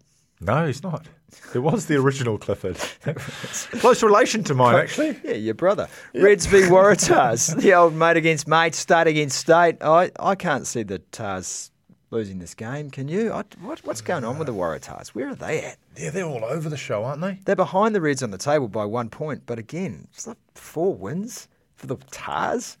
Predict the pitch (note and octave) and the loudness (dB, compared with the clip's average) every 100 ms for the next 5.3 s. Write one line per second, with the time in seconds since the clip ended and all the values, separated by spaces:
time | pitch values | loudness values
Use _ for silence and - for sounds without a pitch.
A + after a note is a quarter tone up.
0 | - F#2+ F#2 - B2 A2 D2+ F2+ A2 - | -8 -6 -6 -6 -8 -6 -6 -6 -8 -10
1 | _ _ _ _ _ _ _ _ E3 F#3 | _ _ _ _ _ _ _ _ -2 0
2 | A3 C#4+ F#3 A#2 - - A#2 D#3 F3+ F3 | 2 2 0 -4 -8 -18 0 2 2 -2
3 | C3 - F#2+ A2 - C#3 C#3 D#3 - - | -6 -4 -6 -6 -8 -8 -8 -12 -10 -10
4 | - - D3+ D3+ - D3 B2+ A#2+ D3+ C#3 | -10 -12 -12 -12 -12 -4 -2 0 -2 -2
5 | F3+ E3+ E3+ | -2 -2 -6